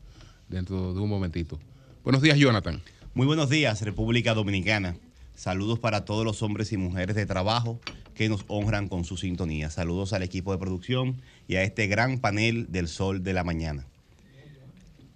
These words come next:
Speaker 2: La seguridad ciudadana de nuevo en el tapete por esta ola de delincuencia y la respuesta de la Policía Nacional. Voy a tratar de compartirles. Eh, soy parte de una corriente política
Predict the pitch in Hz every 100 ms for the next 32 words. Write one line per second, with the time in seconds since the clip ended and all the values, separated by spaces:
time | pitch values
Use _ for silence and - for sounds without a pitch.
0 | - _ - 104 127 127 143 143 135 127
1 | 143 170 104 - 151 131 127 135 123 117
2 | 117 123 120 110 110 92 151 147 120 101
3 | 104 110 104 107 107 101 101 98 101 123
4 | 131 123 101 98 92 95 101 101 98 92
5 | 90 87 92 92 90 - - - - 95
6 | 98 98 87 76 - - - - - -
7 | - - - 139 202 190 160 160 151 135
8 | 135 127 110 104 82 82 - - - -
9 | - - - - 104 104 175 170 170 151
10 | 123 117 117 131 127 117 120 123 113 107
11 | 101 95 101 123 120 101 98